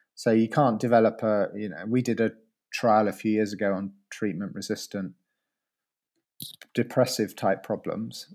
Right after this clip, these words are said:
where we were doing fifty-five sessions of C B T plus collaborative care. And everyone said, "Well, what's the point of that? The, the, no, no one can commission that kind of thing." It's like, well,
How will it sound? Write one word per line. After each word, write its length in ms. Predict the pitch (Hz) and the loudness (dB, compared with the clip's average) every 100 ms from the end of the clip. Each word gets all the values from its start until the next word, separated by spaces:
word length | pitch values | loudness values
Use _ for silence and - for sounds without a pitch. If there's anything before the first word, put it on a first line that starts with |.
| _ | _
where 220 | - 117 117 | -4 0 2
we 140 | 117 | 2
were 100 | 113 | 0
doing 260 | 117 110 113 | 0 0 -2
fifty-five 840 | - 139 - 117 - 113 110 107 | -2 -2 -2 -8 2 4 4 2
sessions 480 | 120 - 107 98 98 | -4 -4 -6 -8 -8
of 80 | - | -6
C 200 | 120 101 | -4 -2
B 140 | 101 | -4
T 300 | - 110 101 | -4 -4 -4
plus 360 | - 101 - - | -4 -6 -6 -10
collaborative 580 | 113 101 98 - 101 | -4 -4 -4 -8 -10
care. 340 | - 104 82 - _ - - - - - | -6 -2 -2 -4 _ -20 -20 -20 -18 -2
And 100 | 131 | 2
everyone 180 | 127 127 | 2 2
said, 140 | 127 | 2
"Well, 120 | 120 | 2
what's 200 | 123 - | 0 0
the 80 | - | -4
point 240 | - 123 | -2 -2
of 80 | 107 | 0
that? 240 | 120 87 104 | 2 2 2
The, 180 | 95 101 | -4 -4
the, 100 | 107 | -4
no, 340 | 113 113 92 | 0 0 0
no 180 | 104 113 | -2 -2
one 200 | 107 107 | -2 -6
can 180 | - 101 | -8 -12
commission 480 | - 110 - 98 95 | -6 -6 -6 -8 -6
that 160 | 95 - | -8 -10
kind 100 | 104 | -12
of 80 | - | -8
thing." 120 | 110 | -8
It's 120 | 87 | -2
like, 140 | 110 104 | 0 0
well, 200 | 107 | -2